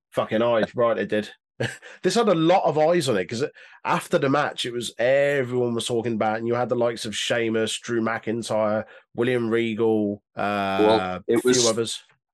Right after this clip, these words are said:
Speaker 2: it was one of the first matches Meltzer would give five stars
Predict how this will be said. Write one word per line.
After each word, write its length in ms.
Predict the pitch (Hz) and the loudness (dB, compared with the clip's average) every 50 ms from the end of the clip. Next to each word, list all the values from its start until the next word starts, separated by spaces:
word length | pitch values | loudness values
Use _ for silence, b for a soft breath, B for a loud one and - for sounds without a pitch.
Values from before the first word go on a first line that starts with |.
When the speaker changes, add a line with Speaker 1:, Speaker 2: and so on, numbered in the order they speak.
| _ _ _ _ _ _ _ _ _ - | _ _ _ _ _ _ _ _ _ -2
Speaker 2:
it 160 | 117 107 - | 0 0 2
was 180 | 113 117 104 101 | 2 0 0 0
one 220 | 98 107 107 110 | 0 0 0 0
of 80 | 117 117 | 0 0
the 120 | 135 135 135 | 0 0 0
first 460 | - - - 127 117 113 117 - - | -2 -2 0 2 4 4 2 0 -2
matches 400 | 98 87 82 - - - 104 113 101 | -2 -2 -2 -4 -4 -6 -6 -4 -2
Meltzer 360 | 95 87 78 82 - - 90 | -2 -2 -2 -2 -4 -6 -6
would 120 | 98 95 - | -6 -6 -4
give 180 | 98 98 95 | -4 -6 -4
five 300 | - - 92 92 92 90 | -2 0 2 2 2 0
stars 520 | - - 76 76 73 78 78 - - - | 0 0 0 2 2 2 0 -2 -8 -14